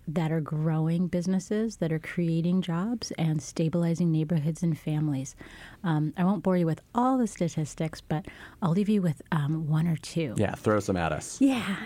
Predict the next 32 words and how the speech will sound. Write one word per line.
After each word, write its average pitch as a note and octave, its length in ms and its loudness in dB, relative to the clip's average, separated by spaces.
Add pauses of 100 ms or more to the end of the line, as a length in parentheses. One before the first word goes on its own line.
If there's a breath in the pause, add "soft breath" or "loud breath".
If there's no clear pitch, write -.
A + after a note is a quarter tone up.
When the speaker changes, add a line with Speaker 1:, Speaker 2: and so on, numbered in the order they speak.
(140)
Speaker 1:
Um, F3 380 2 (240)
and, G3+ 400 4
and G3+ 180 4
please G#3+ 460 2
look, F#3+ 280 0
um, E3 440 2 (280)
on F3 240 2
our E3+ 120 2
website E3+ 400 -2
'cause C#3+ 120 -8
we F3 60 2
have D#3+ 140 0
more D#3+ 260 2
data D3+ 380 -2
if - 120 -12
people E3 280 -4
are D#3 80 -2
interested. D#3 680 -6
But, F3 180 -2 (220)
um, E3+ 420 -2
about A#3 220 0 (120)
eight C#4+ 260 -2
hundred A#3 420 0
companies G3 540 0
a - 80 -2
day D#3 240 0
are D3 80 -4
started D3 400 -4
by C#3+ 160 -2
women C#3+ 280 -2
of C#3+ 180 -8
color. D#3 360 -6